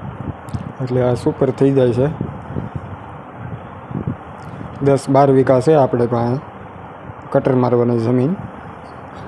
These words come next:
જોઈ જુઓ તો આવું, આ રીતનું થઈ જાય છે. હજી આ તો એક જ વાર મારી છે, બે વાર મારશું ને એટલે ફર્સ્ટ ક્લાસ કરી દે છે.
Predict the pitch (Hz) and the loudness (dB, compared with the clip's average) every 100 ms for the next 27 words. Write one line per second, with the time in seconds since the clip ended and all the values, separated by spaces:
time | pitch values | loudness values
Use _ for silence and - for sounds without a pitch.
0 | - - - - - - 135 123 123 117 | -16 -16 -16 -16 -10 2 4 6 4 4
1 | 120 123 139 135 131 - 135 131 127 131 | 4 6 6 6 4 2 4 4 4 2
2 | 120 147 165 131 120 123 123 120 123 127 | 2 4 4 4 4 2 2 2 4 4
3 | 127 139 147 139 127 117 117 127 123 117 | 4 4 4 2 2 2 2 2 2 2
4 | 127 185 - - - - - - - - | 0 -2 -8 -18 -16 -16 -16 -18 -18 -18
5 | - - - - - - - 139 135 131 | -16 -14 -14 -14 -16 -10 4 6 8 6
6 | 135 156 156 170 131 123 123 123 127 - | 6 4 4 4 4 4 4 4 0 -4
7 | - - - 139 - 139 131 - 139 139 | -16 -6 -2 -2 2 2 2 0 -2 2
8 | 127 123 | 4 4